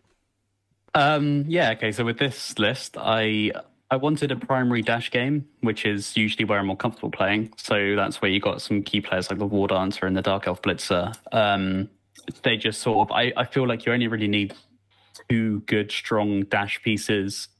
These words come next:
that can catch a ball with, uh, someone who can throw the ball, so that's hence the human thrower. Um, but anything would have taken role. Um, uh, to just sort of really be that threat. So I wanted that threat there pri-, as a primary method of play. Um, the couple of supporting pieces, like the Skink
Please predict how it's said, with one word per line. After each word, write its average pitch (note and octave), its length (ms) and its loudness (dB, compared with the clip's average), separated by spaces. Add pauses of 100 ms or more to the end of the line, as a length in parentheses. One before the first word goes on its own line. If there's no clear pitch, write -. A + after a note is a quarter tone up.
that G#2 180 0
can G#2 140 -2
catch - 300 -2
a G#2 40 0
ball F#2+ 380 -2 (680)
with, G2+ 180 2
uh, F#2+ 240 2
someone G2 300 0
who F#2+ 60 -2
can F#2 140 0
throw G2 160 0
the F#2+ 80 0
ball, F2+ 240 0
so F2+ 140 -2
that's - 100 -4
hence F#2 200 -2
the F#2 100 -2
human F#2 240 0
thrower. F#2 360 0 (440)
Um, F2+ 220 2
but D#2+ 160 0
anything F2+ 280 0
would F2 120 -2
have - 80 -4
taken F#2 260 -4 (160)
role. F#2 340 0
Um, G2+ 520 0 (880)
uh, C3 60 2
to - 160 -2
just A2 220 -2
sort G#2+ 140 0
of G#2+ 100 -6
really A2+ 160 0
be A2 120 0
that G#2 200 0
threat. G#2+ 280 0 (240)
So - 120 -12
I G#2+ 40 4
wanted A#2 300 0
that G2 180 0
threat G2 180 2
there F#2+ 100 2
pri-, - 240 -2
as G#2 120 -2
a G2 60 -6
primary G2 500 0
method F#2 260 -2
of F#2 100 -4
play. - 380 0 (340)
Um, G2 400 2 (420)
the B2 80 2
couple C#3 240 0
of B2 40 -2
supporting B2+ 380 0
pieces, C3 440 0
like G2 200 0
the - 100 -10
Skink - 380 0